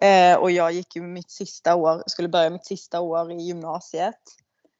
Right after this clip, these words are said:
Eh, och sen var jag, han planerad till mars. Och det var inte en självklarhet liksom att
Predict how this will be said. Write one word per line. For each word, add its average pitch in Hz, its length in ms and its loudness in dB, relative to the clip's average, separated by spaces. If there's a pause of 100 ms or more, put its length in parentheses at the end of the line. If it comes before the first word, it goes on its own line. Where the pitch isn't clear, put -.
(420)
Eh, 180 440 -8
och 190 280 -6
sen 185 300 -6
var 175 140 -2
jag, 175 160 0
han 180 220 -12
planerad 175 560 -12
till 165 180 -10
mars. 185 800 -4 (1300)
Och 208 180 -4
det 214 100 4
var 190 120 2
inte 208 240 -4
en 196 120 -6
självklarhet 185 880 -6
liksom 180 340 -12
att - 480 -16